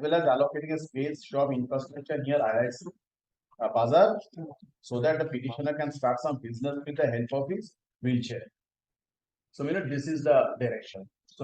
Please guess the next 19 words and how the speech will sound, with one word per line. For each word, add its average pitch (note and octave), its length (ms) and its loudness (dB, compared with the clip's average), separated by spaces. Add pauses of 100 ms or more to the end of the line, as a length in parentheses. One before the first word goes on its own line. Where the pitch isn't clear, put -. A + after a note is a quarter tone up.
you D3 100 -2
know, E3 80 2 (600)
after C#3 240 2 (120)
that, D3 120 8 (100)
my D3+ 140 -2
lord, C#3 140 0 (240)
my - 60 -6 (760)
lord, C3 220 4
may C#3 140 0
I - 20 0 (100)
just, C#3 180 -2
may C#3 120 2
I - 60 6
have B2+ 160 -4
brought C3 300 4
one C3+ 140 0
instruction B2 460 -2
from B2+ 180 2
the B2 60 2